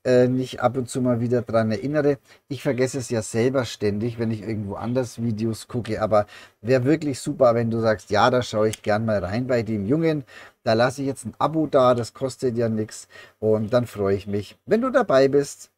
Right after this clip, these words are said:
Und da würde ich jetzt mal sagen, ja, bleib gesund, seid lieb zueinander und wir sehen uns ja dann beim nächsten Video.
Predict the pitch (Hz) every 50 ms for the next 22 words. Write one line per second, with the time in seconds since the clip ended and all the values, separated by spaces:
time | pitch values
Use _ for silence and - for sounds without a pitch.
0 | _ - 156 156 160 143 147 156 151 143 131 151 - - 135 123 113 104 117 117
1 | 127 135 147 156 160 147 _ - - - - - 131 135 110 95 - - 117 117
2 | 139 147 - - 190 - - 165 156 156 156 - _ _ _ _ - - 139 147
3 | 127 120 131 143 151 - - - 156 151 147 143 139 135 131 131 127 131 127 123
4 | - _ - 214 254 277 285 285 285 - - 190 190 185 - - 156 151 143 143
5 | 151 147 - - 135 101 101 98 104 107 107 98 - 120 127 123 107 107 117 127
6 | 123 - - 127 123 120 123 127 117 107 123 160 175 185 185 160 131 127 135 135
7 | 131 131 131 135 139 139